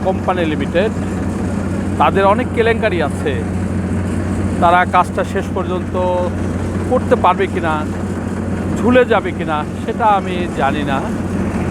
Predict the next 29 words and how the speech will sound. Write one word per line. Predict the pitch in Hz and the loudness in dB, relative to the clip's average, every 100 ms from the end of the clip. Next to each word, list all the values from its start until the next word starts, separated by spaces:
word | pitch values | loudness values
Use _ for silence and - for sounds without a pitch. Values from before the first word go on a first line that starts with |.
| - - - - 190 | 0 0 -2 0 2
তবে | 185 196 185 | 4 4 4
বড় | 190 | 4
কোম্পানি | 202 202 202 214 226 220 | 4 2 4 0 2 0
সামলে | - 208 226 220 | 0 0 2 2
নিতে | 196 180 143 | 0 -2 -2
পারে। | 127 107 101 | 0 0 0
আমি | 147 175 190 | 0 2 4
আশা | 170 208 | 2 2
করি | 208 185 170 - - - - - - - | 0 0 0 -2 -2 -2 -2 -4 -2 2
এরকম | 202 214 226 202 | 4 4 4 4
বড় | 196 214 | 4 4
বড় | 214 | 4
অভিজ্ঞতা | 214 214 220 220 208 | 2 2 0 2 0
সম্পন্ন | 196 - 214 202 190 | -2 -2 -2 -2 0
কোম্পানি | 180 175 180 | -2 0 -2
যেন | 170 165 175 | 0 0 2
বাংলাদেশে, | 202 156 156 151 151 165 - - - - - - - - - - | 2 2 2 0 0 2 0 0 -2 -2 -2 -2 -2 0 0 2
আহ, | 160 160 | 4 4
এরা | 156 170 175 - | 6 4 4 0
টিকে | 269 262 | 2 2
থাকে | 208 190 160 120 - - | 4 2 0 -2 -4 -2
এবং | 170 180 | 0 2
এদের | 185 196 220 | 2 2 2
দ্বারা | 202 185 175 | 4 4 4
বাংলাদেশের | 175 180 180 196 202 | 2 2 -2 0 0
অনেক | 220 277 - | 0 -2 -2
উন্নয়ন | 226 220 220 220 | -2 0 0 0
করা | 190 180 180 - - - - - - | 4 4 4 0 -2 -2 -2 -2 0
সম্ভব। | 190 180 160 156 | 2 2 4 2